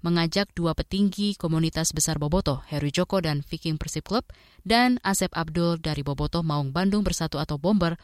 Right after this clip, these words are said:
untuk mencari jalan terbaik agar Piala Menpora dapat berlangsung dengan baik.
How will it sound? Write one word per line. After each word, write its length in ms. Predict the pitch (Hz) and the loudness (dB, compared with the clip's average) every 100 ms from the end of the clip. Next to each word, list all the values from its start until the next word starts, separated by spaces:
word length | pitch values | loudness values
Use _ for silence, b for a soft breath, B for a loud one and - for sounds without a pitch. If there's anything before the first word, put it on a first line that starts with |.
| b b 240 | b b -2
untuk 240 | 214 151 - | 0 -2 -4
mencari 400 | 151 156 151 143 | -4 -2 -4 -2
jalan 480 | 170 180 190 196 - | -2 2 2 2 -2
terbaik 640 | 175 151 156 160 208 - | -6 -4 -4 -4 -6 -6
agar 400 | 165 151 151 147 | -6 -2 -4 -4
Piala 240 | 156 147 | -4 -2
Menpora 400 | 143 151 202 185 | -2 0 2 2
dapat 320 | 170 202 190 - | 0 -2 -2 -2
berlangsung 560 | 175 151 143 139 131 | -2 0 0 -2 0
dengan 160 | 139 135 | -2 -2
baik. 240 | 139 127 | -2 -4